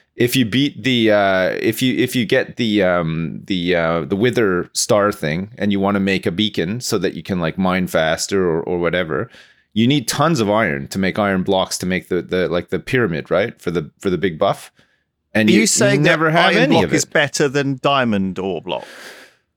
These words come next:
Speaker 1: Um, like, overall, yeah, I would say it is. Yeah, iron ore is, is, is better. Dim-, diamond's really good,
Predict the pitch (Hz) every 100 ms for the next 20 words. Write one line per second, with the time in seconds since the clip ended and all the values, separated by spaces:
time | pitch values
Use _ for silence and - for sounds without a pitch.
0 | - 262 269 277 180 226 262 - 202 302
1 | 233 165 190 262 165 151 120 113 143 139
2 | - 147 131 113 117 87 113 98 - 107
3 | 120 117 107 104 98 - 104 95 - 98
4 | - 104 87 82 156 220 143 165 165 226
5 | 240 143 - 107 120 127 117 120 180 160